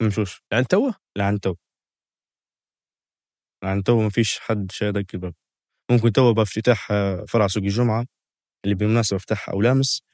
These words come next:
Speaker 1: آه،
Speaker 2: مبروك.
Speaker 1: مكاننا، الله يبارك فيك، مكاننا في، آه،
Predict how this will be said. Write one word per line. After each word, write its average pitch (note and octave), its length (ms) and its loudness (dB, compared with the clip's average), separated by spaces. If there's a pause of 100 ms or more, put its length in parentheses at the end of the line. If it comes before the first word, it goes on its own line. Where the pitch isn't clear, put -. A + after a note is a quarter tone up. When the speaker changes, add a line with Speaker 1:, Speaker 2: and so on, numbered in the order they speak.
(480)
Speaker 1:
آه، G#2 540 0 (220)
Speaker 2:
مبروك. G2 140 -8
Speaker 1:
مكاننا، G2+ 560 -2
الله F#2+ 120 -4
يبارك F#2+ 240 -6
فيك، - 220 -10 (380)
مكاننا G#2 380 0
في، G2 380 -2
آه، F#2+ 340 -4